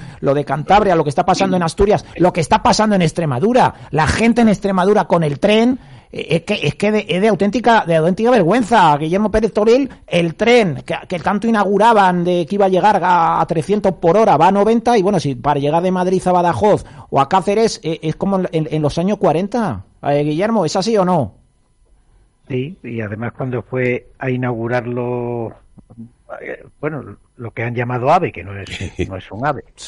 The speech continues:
Speaker 1: Claro.
Speaker 2: Eh, hace poco, mm, tuvieron que llevarles en autobús desde Plasencia al tren porque ni siquiera tiene parada en Plasencia, ¿eh?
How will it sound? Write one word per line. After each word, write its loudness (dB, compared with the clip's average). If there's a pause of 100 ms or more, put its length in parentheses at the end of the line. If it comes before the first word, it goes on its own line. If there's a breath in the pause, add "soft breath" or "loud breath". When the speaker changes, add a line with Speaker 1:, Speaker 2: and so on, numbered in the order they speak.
(120)
Speaker 1:
Claro. -8
Speaker 2:
Eh, -6 (560 soft breath)
hace -6
poco, -4
mm, -8
tuvieron -6
que -2
llevarles -4 (800)
en -14
autobús -10
desde -6
Plasencia -10 (100)
al -12
tren -8 (100)
porque -12
ni -14
siquiera -8
tiene -10
parada -8
en -12
Plasencia, -12
¿eh? -16